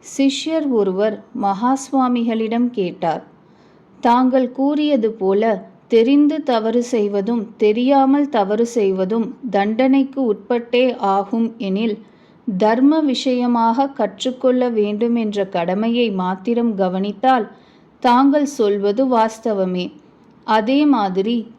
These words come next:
தெரிந்தவர்களுக்கும் தங்களுக்கு தெரிந்ததை மற்றவர்களுக்கு சொல்லிக் கொடுக்க வேண்டும் என்ற கடமை கிடையாதா?"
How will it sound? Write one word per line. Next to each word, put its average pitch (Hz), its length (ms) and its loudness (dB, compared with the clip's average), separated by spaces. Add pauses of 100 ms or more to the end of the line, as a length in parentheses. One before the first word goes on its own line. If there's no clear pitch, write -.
தெரிந்தவர்களுக்கும் 262 1160 2
தங்களுக்கு 240 760 0
தெரிந்ததை 254 600 2
மற்றவர்களுக்கு 240 1080 0 (420)
சொல்லிக் 254 540 0
கொடுக்க 269 380 0
வேண்டும் 240 420 2
என்ற 220 280 -2
கடமை 220 560 0
கிடையாதா?" 185 680 -2